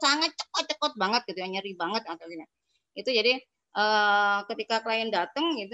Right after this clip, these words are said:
nanti kita tanyakan rasanya, rasanya seperti apa, kemudian lokasinya di mana. Kalau di level, kalau di skala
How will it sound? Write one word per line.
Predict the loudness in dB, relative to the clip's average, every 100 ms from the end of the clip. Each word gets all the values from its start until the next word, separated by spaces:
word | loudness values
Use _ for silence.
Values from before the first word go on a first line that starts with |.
| -8
nanti | -6 -8
kita | -8 -6
tanyakan | -4 -4 -4 -2 -2 -2
rasanya, | -6 -6 -6 -4 -6 -8
rasanya | -8 -8 -8 -8 -8 -6 -6 -4
seperti | -6 -10 -16 -16 -14
apa, | -14 -6 -2 0 0 -2
kemudian | -6 -8 -8 -8
lokasinya | -8 -10 -10 -12
di | -10
mana. | -10 -8 -2 0 0
Kalau | 0 -2 -2
di | -6
level, | -8 -8 -8 -4 -2 -2
kalau | -6
di | -6
skala | -10 -2 -2 2 0